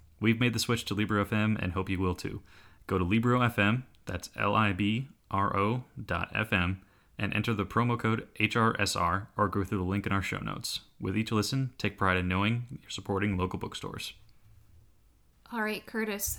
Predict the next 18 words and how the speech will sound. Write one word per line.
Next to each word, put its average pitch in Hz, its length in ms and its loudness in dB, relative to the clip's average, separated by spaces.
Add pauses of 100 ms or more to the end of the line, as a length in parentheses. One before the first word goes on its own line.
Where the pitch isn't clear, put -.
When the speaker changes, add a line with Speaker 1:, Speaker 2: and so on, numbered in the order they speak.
(140)
Speaker 2:
third 220 240 -2
and 220 180 2
final 202 680 -2
summer 208 360 -4
classic 214 760 -4 (240)
on 185 160 0
your 190 140 -2
to-be-read 190 500 -6
list. - 380 -8
Speaker 1:
Third 160 420 -2
and 127 420 -2 (200)
final. - 640 -4 (280)
So - 200 2
this 110 280 2
author 170 380 2
I've 123 420 2
read 110 560 0
previously, 98 1160 -2